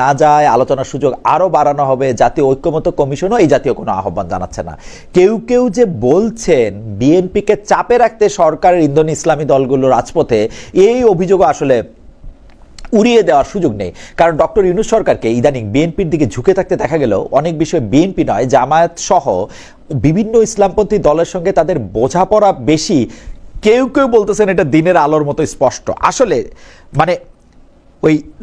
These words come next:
লন্ডনে তারেক সাহেবের এখানে ডক্টর মোহাম্মদ ইউনূস যাওয়ার পরে, আহ, আমরা কিন্তু হঠাৎ করে ডক্টর মোহাম্মদ ইউনূসের মধ্যে এক ধরনের সাংঘাতিক বিএনপি প্রীতি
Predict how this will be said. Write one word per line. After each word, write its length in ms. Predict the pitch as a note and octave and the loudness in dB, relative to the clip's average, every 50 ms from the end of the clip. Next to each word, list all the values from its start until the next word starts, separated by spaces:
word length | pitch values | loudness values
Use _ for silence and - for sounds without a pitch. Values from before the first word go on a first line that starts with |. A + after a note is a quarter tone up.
| D3 C3+ C#3 | 2 2 4
লন্ডনে 540 | C#3+ D#3 F#3 G3 G#3 A#3 A#3+ B3 B3 C4 A3 - - - - - - - - - - - - - - - - C3 - - | 4 4 2 0 -2 0 2 2 2 2 0 -4 -6 -14 -18 -20 -20 -20 -20 -20 -20 -16 -16 -16 -16 -16 -18 -14 -6 -2
তারেক 260 | E3 C#3+ D3+ F3+ - | 0 0 2 0 0
সাহেবের 400 | - - G#3+ G3 F#3+ F#3 G3+ F#3+ | 0 0 0 2 2 2 2 2
এখানে 240 | F#3+ E3+ G3 F3+ E3+ | 2 2 2 2 2
ডক্টর 260 | C#3+ C3+ B2+ - D#3+ D3 | 2 0 0 0 -2 -2
মোহাম্মদ 240 | D3 C#3 C#3+ B2+ | -2 -2 -2 -2
ইউনূস 220 | C#3 C3 C3 C3 G2+ | -4 -2 -2 -2 0
যাওয়ার 280 | A#2+ F#2 F2 G2 B2+ - - - | 0 2 2 2 0 0 -2 0
পরে, 220 | A2 A2+ A#2+ G#2+ E2+ | 0 0 0 -2 -4
আহ, 500 | - - - - - - - - - B2 A#2 A2+ A2+ A2+ A2+ A2+ | -6 -12 -20 -20 -20 -20 -20 -10 -4 -2 0 0 0 -2 -2 -2
আমরা 380 | A2+ C3 D3 D#3 E3 F#3 G3 | -2 -2 -2 -2 -2 -2 -2
কিন্তু 380 | G3+ - G#3 G3+ F#3+ - - G#3+ F#3+ - F#2+ | 0 0 -4 -6 -6 -4 -2 -2 0 0 0
হঠাৎ 280 | A#2+ B2 - F#3 - - | -2 -2 -2 -4 -4 -4
করে 260 | - - G3+ F#3+ G3 G3 G3 F#3+ D#3+ | 0 2 2 4 6 6 6 4 4
ডক্টর 180 | D#3 C#3 - F3 | 2 0 0 -2
মোহাম্মদ 280 | D#3+ D#3 D3+ E3 E3 | -2 -2 -2 -2 -2
ইউনূসের 360 | D#3+ D#3 C#3+ D3 - - E3+ D3+ | -2 -4 -4 -6 -6 -4 -4 -4
মধ্যে 260 | C#3 C#3+ B2+ A2+ D3 | -4 -4 -2 0 2
এক 160 | C3+ B2+ A#2+ G#2+ A2+ | 2 0 0 -2 -2
ধরনের 240 | C3 C3+ C3 C3+ B2+ - - | -2 -2 -2 -2 -4 -4 -6
সাংঘাতিক 480 | B2+ B2+ C#3 C#3 D3 D3+ C#3 E3+ D#3 B2 A2 F#2+ | -6 -6 -4 -2 -2 -2 0 -2 -4 -4 -4 -4
বিএনপি 440 | G2 B2 C3 C#3 C#3 C3 - E3 D3 C#3+ - - | -2 0 2 0 0 -2 -2 -2 -2 -2 -2 -2
প্রীতি 380 | - C#3+ C#3 C#3+ D3 C3 B2+ | -2 -2 0 0 0 0 0